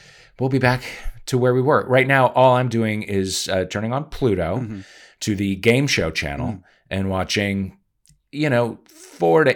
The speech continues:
Speaker 1: eight episodes of Supermarket Sweep in a row.
Speaker 2: Oh, great.
Speaker 1: And loving it.
Speaker 2: Great.
Speaker 1: Loving it.
Speaker 2: What a comfort. I heard a story
Speaker 1: What a
Speaker 2: once
Speaker 1: comfort.
Speaker 2: that, um,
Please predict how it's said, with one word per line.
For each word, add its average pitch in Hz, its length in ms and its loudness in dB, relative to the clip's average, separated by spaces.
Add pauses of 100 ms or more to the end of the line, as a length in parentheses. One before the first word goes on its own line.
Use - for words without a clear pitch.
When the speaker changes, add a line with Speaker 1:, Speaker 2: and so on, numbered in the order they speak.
Speaker 1:
eight 117 260 2
episodes 95 480 0
of 85 100 -8
Supermarket 80 480 -8
Sweep 67 340 -10
in 78 80 -8
a 62 80 -12
row. - 120 -14 (160)
Speaker 2:
Oh, 131 140 -2
great. 92 280 -16 (360)
Speaker 1:
And 98 240 -4
loving 110 300 2
it. 67 160 -14 (140)
Speaker 2:
Great. 104 340 -14 (100)
Speaker 1:
Loving 87 600 -2
it. - 20 -6
Speaker 2:
What 143 220 -4
a 143 60 -8
comfort. 117 460 -12 (440)
I 185 100 -4
heard 262 140 -4
a 269 40 -6
story 240 360 -4
Speaker 1:
What 165 180 4
a 240 40 4
Speaker 2:
once 226 80 0
Speaker 1:
comfort. 160 260 -4
Speaker 2:
that, 131 320 -2
um, 123 360 -2